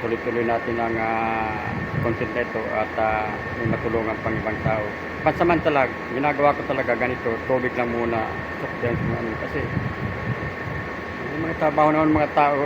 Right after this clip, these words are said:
talagang, an-, lahat, lahat naman sabihin natin, aminin natin na mga,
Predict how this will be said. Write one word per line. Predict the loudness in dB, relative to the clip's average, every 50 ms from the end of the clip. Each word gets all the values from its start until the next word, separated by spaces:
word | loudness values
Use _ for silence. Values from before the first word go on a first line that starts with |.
| 0 -2 -4 -6 -8 -8 -8 -6 -6 -6 -6 -6 -6 -8 -8 -8 -6 -6 -6 -6 -6 -8 -8 -8 -8 -8 -8 -8 -8 -8 -8 -6 -2
talagang, | 0 2 2 4 4 4 2 2 0 -2 -2 -2
an-, | -2 -2 -4 -4 -8 -8 -4 2
lahat, | 6 6 6 6 4 0 2 4
lahat | 4 4 4
naman | 4 4 4 4
sabihin | 4 4 2 2 2 2
natin, | 2 2 2 0 -2 -2
aminin | 0 2 2 2 4 4 2
natin | 2 2 0 0 -2 -2
na | -2 -2
mga, | -2 -2 -2